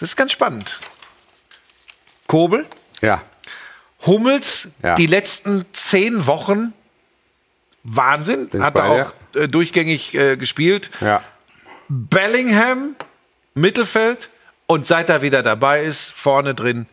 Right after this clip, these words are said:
Speaker 1: Aller. Das ist so eine Achse, von der man ja gerne immer spricht im Fußball. Die haben sie logischerweise, wir haben den Fall Aller angesprochen, Hummels
Speaker 2: Ja.
Speaker 1: war nicht Stammspieler,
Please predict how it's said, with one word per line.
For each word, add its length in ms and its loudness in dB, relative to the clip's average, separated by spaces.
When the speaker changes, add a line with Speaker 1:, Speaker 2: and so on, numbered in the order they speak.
Speaker 1:
Aller. 380 2
Das 180 0
ist 120 -2
so 80 4
eine 200 0
Achse, 480 0
von 140 -2
der 120 2
man 120 0
ja 80 2
gerne 300 0
immer 180 -2
spricht 320 -8
im 80 -8
Fußball. 480 -14
Die 80 0
haben 80 -2
sie 240 -2
logischerweise, 720 2
wir 80 2
haben 100 -2
den 180 -2
Fall 220 0
Aller 320 2
angesprochen, 560 -2
Hummels 280 2
Speaker 2:
Ja. 40 4
Speaker 1:
war 220 4
nicht 200 -6
Stammspieler, 760 0